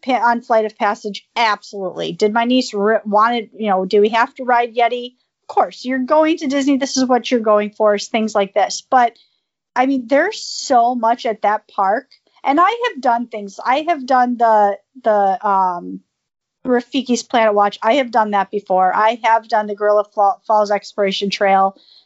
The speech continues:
There's two other trails that you can walk, uh, the Maharaja Trek you can walk.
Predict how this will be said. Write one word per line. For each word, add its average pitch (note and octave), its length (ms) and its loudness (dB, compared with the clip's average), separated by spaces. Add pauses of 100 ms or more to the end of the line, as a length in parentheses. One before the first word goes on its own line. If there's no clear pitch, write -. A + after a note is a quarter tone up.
(100)
There's A3+ 300 2
two D#4 260 2
other B3 240 2
trails A3 480 0
that A3 120 -8
you G#3+ 120 -4
can A3 180 -4
walk, G3 380 0 (100)
uh, G3 500 0
the - 80 -8
Maharaja G#3+ 680 0
Trek G#3 420 -4
you G#3 80 -12
can G3+ 160 -10
walk. G3 420 2